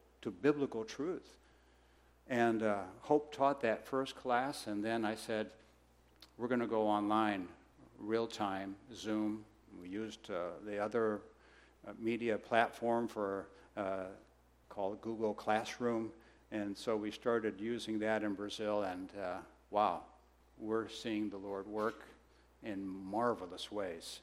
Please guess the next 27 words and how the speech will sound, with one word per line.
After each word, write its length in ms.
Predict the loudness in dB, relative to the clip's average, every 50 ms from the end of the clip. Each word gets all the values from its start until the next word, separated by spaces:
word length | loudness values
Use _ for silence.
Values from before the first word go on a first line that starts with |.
| -10 -6
in 160 | -4 -4 -4
Brazil. 480 | -4 -6 -8 -10 -8 -8 -8 -8 -10 -12 -16 -20 _ _ _ -20 -20 -20 -6 0
Thank 260 | 2 2 2 2 0
you 80 | -2 -4
for 160 | -2 -2 -4
your 140 | -2 -4 -6
prayers, 600 | -4 -2 2 2 4 2 2 0 -4 -10 -14 -14 -18 -12 _ -2
Ipsy 420 | -2 -2 -2 -4 -10 -10 -10 -12
Free 200 | -12 -10 -8 -6
Methodist 480 | -4 -4 -4 -6 -6 -10 -12 -12 -12 -10
Church. 460 | -8 -6 -6 -6 -6 -8 -12 -16 -16 -16 _ _ _ _ _ _ _ _ _ _ _ _ _ _ _ -4 0
Thank 220 | 2 2 4 4
you 80 | 2 0
for 140 | 2 0 -2
being 280 | 0 2 2 2 2 2
right 240 | 2 2 4 4
up 320 | 4 4 2 0 -4 -8 -2
next 340 | 0 2 2 2 0 -4 -6
to 100 | -4 -4
us 160 | -4 -4 -6
in 120 | -8 -10 -10
prayer 420 | -4 0 2 4 4 4 4 2
and 200 | 0 -2 -6 -4
giving. 500 | 2 2 2 4 4 0 -2 -2 -4 -6 -10 -12 -8
We 140 | -6 -6 -6
appreciate 680 | -8 -6 0 2 2 2 2 2 2 4 4 4 4
it. 260 | 4 2 0 -4 -16